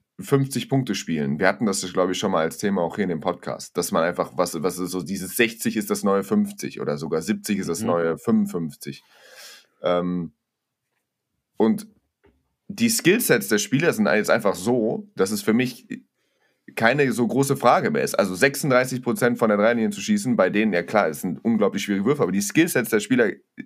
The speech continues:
Speaker 1: es gibt sie jetzt einfach von Menschen, die das machen. Und, äh, Be-, Benny hat mir auch geschrieben, „Ey, ihr müsst über die zweiundfünfzig Punkte sprechen in der B B L.“ Und ich war so, ich hab dazu keinen Take.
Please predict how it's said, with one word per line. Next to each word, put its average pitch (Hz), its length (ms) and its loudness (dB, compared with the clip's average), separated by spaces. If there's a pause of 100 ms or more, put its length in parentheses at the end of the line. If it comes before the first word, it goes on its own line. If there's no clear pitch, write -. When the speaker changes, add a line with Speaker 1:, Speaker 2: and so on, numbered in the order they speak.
(200)
Speaker 1:
es - 200 -6
gibt 226 240 0
sie 113 120 2
jetzt 85 180 2
einfach 80 380 -2
von 87 200 -4
Menschen, 101 360 0
die 107 100 2
das 104 160 0
machen. 82 340 -2 (840)
Und, 110 320 2 (1500)
äh, - 180 2
Be-, - 460 0
Benny 139 300 4
hat 127 140 2
mir 123 100 4
auch 120 60 2
geschrieben, 117 280 2
„Ey, 120 120 4
ihr 127 60 2
müsst 135 200 0
über 127 120 0
die 120 80 2
zweiundfünfzig 120 560 0
Punkte 127 260 -2
sprechen 104 300 0
in 98 60 -2
der 92 120 2
B 95 100 0
B 92 100 0
L.“ 80 280 0 (1400)
Und 113 120 2
ich 110 100 0
war 123 120 4
so, 117 400 0 (460)
ich - 120 2
hab 247 120 2
dazu 151 220 0
keinen 240 220 2
Take. 190 320 -4